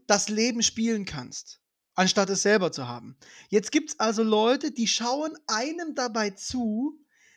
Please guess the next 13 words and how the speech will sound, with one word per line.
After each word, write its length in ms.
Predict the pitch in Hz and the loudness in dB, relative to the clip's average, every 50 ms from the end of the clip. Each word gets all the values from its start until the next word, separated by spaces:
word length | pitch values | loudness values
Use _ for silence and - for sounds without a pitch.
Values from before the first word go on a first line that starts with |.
| _ _ | _ _
wie 220 | - 196 262 277 330 | 0 2 2 4 4
er 260 | 302 285 277 277 - | 2 0 -2 -2 -4
ein 340 | 220 233 247 247 254 254 254 - | -4 -4 -4 -4 -6 -8 -8 -4
anderes 560 | - 262 277 302 285 247 233 202 202 190 - | -2 -2 0 0 0 0 0 0 0 -4 -2
Leben 400 | 202 202 202 202 196 180 170 156 | 0 2 2 2 2 -2 -4 -8
einfach 340 | - 147 147 139 147 143 135 | -10 -10 -10 -10 -10 -10 -10
nur, 160 | 135 143 - | -10 -10 -8
also, 380 | - 170 170 180 202 190 202 - _ _ _ _ _ _ _ _ _ _ _ _ _ _ _ _ _ _ _ _ _ _ | -8 -8 -4 -4 -4 -6 -6 -10 _ _ _ _ _ _ _ _ _ _ _ _ _ _ _ _ _ _ _ _ _ _
das 140 | - 208 214 | 2 4 4
ist 180 | 233 190 - 202 | 4 0 0 2
wie, 240 | 233 269 285 262 | 4 4 4 2
pass 240 | 269 - - 220 196 180 | 0 -6 -8 -6 -4 -4
auf, 280 | 147 135 131 - _ | -4 -6 -8 -10 _